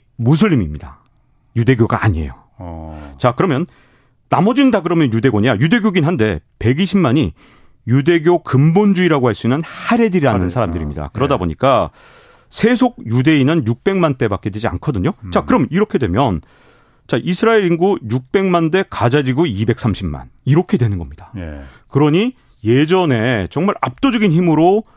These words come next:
Speaker 1: 팔레스타인인들을 다 몰아넣고 가저지구로 다 이렇게 쫓아버렸을 때랑 지금 상황이 완전히 다른 거죠. 더군다나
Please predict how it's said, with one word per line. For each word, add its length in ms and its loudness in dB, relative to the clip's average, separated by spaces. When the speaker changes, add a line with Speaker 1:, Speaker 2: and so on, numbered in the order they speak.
Speaker 1:
팔레스타인인들을 1120 0
다 180 -2
몰아넣고 380 2
가저지구로 540 -2
다 80 -4
이렇게 160 -4
쫓아버렸을 500 -2
때랑 360 -2
지금 320 0
상황이 640 -2
완전히 460 -2
다른 220 -2
거죠. 180 -4
더군다나 600 0